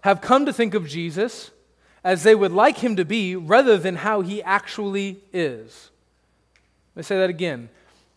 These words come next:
In this morning's text, the crowds have come to think of Jesus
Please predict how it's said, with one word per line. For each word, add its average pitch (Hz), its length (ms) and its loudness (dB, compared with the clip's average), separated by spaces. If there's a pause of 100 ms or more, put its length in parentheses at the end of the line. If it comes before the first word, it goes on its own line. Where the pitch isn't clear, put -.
(560)
In 240 220 0
this 254 200 -4
morning's 233 400 0
text, - 540 -6 (260)
the 170 160 -8
crowds 214 560 4
have 202 200 -2
come 226 280 -6
to 240 80 -2
think 220 240 -6
of 180 120 -4
Jesus 139 640 -10